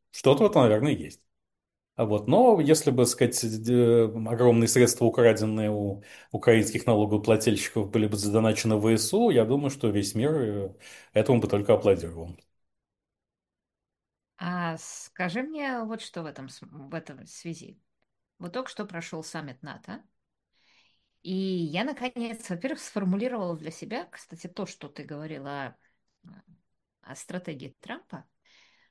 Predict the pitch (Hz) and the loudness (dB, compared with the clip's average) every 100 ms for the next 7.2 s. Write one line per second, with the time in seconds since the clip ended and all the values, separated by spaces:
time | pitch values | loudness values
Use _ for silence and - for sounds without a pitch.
0 | _ _ - 151 143 131 _ _ _ _ | _ _ -14 -12 -14 -18 _ _ _ _
1 | _ _ _ _ _ _ _ - 180 202 | _ _ _ _ _ _ _ -10 -6 -6
2 | 208 202 175 196 180 165 170 170 - - | -4 -6 -6 -6 -6 -6 -8 -8 -8 -10
3 | 180 170 170 175 175 233 440 - - - | -8 -8 -10 -12 -12 -12 -16 -20 -14 -12
4 | 180 - - 160 170 185 175 151 151 165 | -12 -12 -12 -10 -8 -8 -10 -14 -12 -10
5 | 156 147 - 160 151 113 - 156 - - | -10 -12 -12 -12 -12 -14 -16 -20 -16 -16
6 | 480 220 135 160 170 147 - - 120 - | -14 -12 -12 -12 -14 -18 -18 -18 -18 -18
7 | - | -20